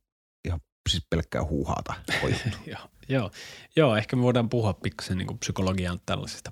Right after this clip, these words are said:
Speaker 2: pop-, pop-psykologian, äh, niinku, haasteista ymmärtää ihmismieltä. Ää, mä ehkä voisin myös itse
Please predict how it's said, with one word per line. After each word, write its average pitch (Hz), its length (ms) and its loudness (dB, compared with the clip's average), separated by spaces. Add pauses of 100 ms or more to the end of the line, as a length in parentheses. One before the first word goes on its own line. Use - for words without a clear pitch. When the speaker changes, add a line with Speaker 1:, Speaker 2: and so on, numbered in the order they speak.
Speaker 2:
pop-, - 300 -2 (120)
pop-psykologian, 98 840 0 (200)
äh, 104 80 -6
niinku, 98 400 -4
haasteista 107 640 0
ymmärtää 104 400 2
ihmismieltä. 98 680 2 (600)
Ää, 98 300 4 (240)
mä 120 280 4
ehkä 110 220 -2
voisin 120 200 4
myös 127 220 4
itse 143 380 -2